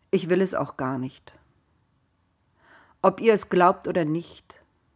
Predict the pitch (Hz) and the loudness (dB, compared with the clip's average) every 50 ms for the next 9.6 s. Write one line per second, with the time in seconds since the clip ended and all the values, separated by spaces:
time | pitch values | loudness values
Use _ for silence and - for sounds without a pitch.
0 | _ _ _ _ _ _ _ _ _ _ _ _ _ _ - - 165 - - - | _ _ _ _ _ _ _ _ _ _ _ _ _ _ -8 -8 -8 -8 -8 -14
1 | 151 156 160 160 156 170 - - 147 156 156 160 160 151 _ _ _ _ _ _ | -12 -10 -10 -8 -6 -6 -6 -6 -6 -6 -8 -8 -12 -16 _ _ _ _ _ _
2 | _ _ _ _ _ _ _ _ _ _ _ _ _ _ _ _ _ - 175 165 | _ _ _ _ _ _ _ _ _ _ _ _ _ _ _ _ _ -2 -2 -2
3 | - - - - 180 160 - - - - _ _ _ _ _ _ - 165 165 170 | -4 -4 -6 -6 -6 -6 -10 -20 -20 -20 _ _ _ _ _ _ -8 -4 -2 -2
4 | 165 156 196 - - 156 151 147 151 156 143 143 - 160 160 160 156 151 _ _ | -2 -2 -6 -6 -4 -4 -4 -4 -6 -6 -8 -8 -10 -14 -18 -18 -18 -20 _ _
5 | _ _ _ _ _ _ _ _ _ _ _ _ _ _ _ _ _ _ _ _ | _ _ _ _ _ _ _ _ _ _ _ _ _ _ _ _ _ _ _ _
6 | _ _ _ _ _ _ _ _ _ _ _ _ _ _ _ _ _ _ _ _ | _ _ _ _ _ _ _ _ _ _ _ _ _ _ _ _ _ _ _ _
7 | _ _ _ _ _ _ _ _ - 208 202 202 185 175 185 196 214 226 214 208 | _ _ _ _ _ _ _ _ 2 2 4 4 6 6 6 6 6 4 2 4
8 | 202 196 196 - - 208 165 180 160 - - - 190 196 190 196 175 156 - - | 4 2 2 2 -4 -4 -4 -4 -6 -6 -6 -4 -4 -2 -2 -4 -6 -6 -6 -8
9 | - - 151 147 143 147 147 - 151 156 160 151 | -10 -8 -8 -8 -6 -6 -8 -8 -10 -10 -12 -12